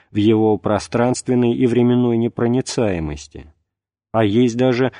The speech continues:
прямое отрицание и упразднение этой самой непроницаемости. Таково, во-первых, всеобщее тяготение,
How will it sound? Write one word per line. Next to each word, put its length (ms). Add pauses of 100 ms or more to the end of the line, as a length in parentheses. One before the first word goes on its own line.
(160)
прямое 600
отрицание 1000
и 80
упразднение 960 (220)
этой 260
самой 320
непроницаемости. 1300 (1200)
Таково, 420
во-первых, 540
всеобщее 680
тяготение, 920